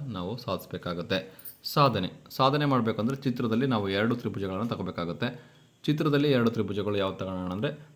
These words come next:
ತ್ರಿಭುಜ ಎ ಬಿ ಇ. So, ಎ ಬಿ ಇ ಈ ತ್ರಿಭುಜದಲ್ಲಿ ಮತ್ತು ತ್ರಿಭುಜ ಫಸ್ಟ್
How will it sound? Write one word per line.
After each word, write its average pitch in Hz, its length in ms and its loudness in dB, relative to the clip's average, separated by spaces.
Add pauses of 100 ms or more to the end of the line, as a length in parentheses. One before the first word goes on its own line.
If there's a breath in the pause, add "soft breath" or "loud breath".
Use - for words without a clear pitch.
ತ್ರಿಭುಜ 131 300 4 (340)
ಎ - 20 4 (140)
ಬಿ 101 100 0 (220)
ಇ. - 20 0 (800)
So, 131 100 2 (680 loud breath)
ಎ 120 200 6 (480)
ಬಿ 117 120 8 (300)
ಇ - 20 -2 (240)
ಈ - 20 6 (100)
ತ್ರಿಭುಜದಲ್ಲಿ 90 640 -2 (460)
ಮತ್ತು 127 240 2
ತ್ರಿಭುಜ 123 300 2 (880)
ಫಸ್ಟ್ - 220 -2